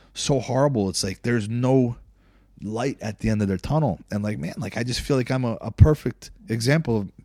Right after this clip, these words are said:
there's really a light, because when I was so depressed like this,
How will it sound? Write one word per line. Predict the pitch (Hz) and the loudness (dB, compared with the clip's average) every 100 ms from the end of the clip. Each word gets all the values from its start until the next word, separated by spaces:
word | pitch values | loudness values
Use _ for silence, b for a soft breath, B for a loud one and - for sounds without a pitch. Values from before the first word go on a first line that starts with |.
| - | 0
there's | 156 196 120 | 4 4 6
really | 156 180 104 | 6 6 2
a | |
light, | 95 156 214 - | 0 -2 -2 -2
because | 127 139 131 120 | 0 4 4 4
when | 127 | 0
I | 156 | 2
was | 233 160 | 2 2
so | - 180 | 0 0
depressed | 139 - - 180 - | 0 -2 -4 -4 -4
like | 107 87 | -8 -6
this, | - - - | -6 -6 -8